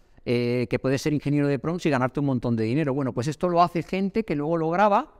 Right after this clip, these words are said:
y puede subirlo, una vez pasado por la plataforma, verificado por la plataforma, pues te lo añaden aquí. Pero hay tantos que tienes que filtrarlos por aquí. Tienes una serie de filtros para que de aquí te vayan quedando los que más te interesan. En este caso, por ejemplo, es muy importante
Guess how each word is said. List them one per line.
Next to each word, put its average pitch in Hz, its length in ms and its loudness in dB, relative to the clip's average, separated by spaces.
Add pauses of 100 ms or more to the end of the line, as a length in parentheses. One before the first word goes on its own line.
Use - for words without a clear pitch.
(280)
y 190 140 -2
puede 180 360 2
subirlo, 180 640 0
una 156 240 -2
vez 160 200 0
pasado 147 580 -2
por 143 220 -2
la 139 180 2
plataforma, 143 960 0
verificado 131 560 0
por 139 100 -6
la 135 60 0
plataforma, 156 500 -2
pues 131 200 -4 (260)
te 131 120 0
lo 123 100 4
añaden 120 260 0
aquí. 107 220 -4
Pero 156 140 4
hay 226 100 2
tantos 254 480 2 (280)
que 180 100 2
tienes 233 300 0
que 220 80 0
filtrarlos 151 760 0
por 135 200 0
aquí. 143 240 0
Tienes 185 300 0
una 202 120 0
serie 214 280 0
de 185 100 2
filtros 233 420 -4
para 151 240 2
que 147 140 -2
de 139 100 0
aquí 190 240 0
te 165 120 -2
vayan 165 280 2
quedando 170 360 0
los 170 180 0
que 120 140 -2
más 123 200 0
te 175 60 -6
interesan. 101 540 -4 (540)
En 104 140 -4
este 151 240 -2
caso, 185 280 2
por 175 160 -2
ejemplo, 196 500 0
es 147 140 -2
muy 156 140 0
importante 185 760 0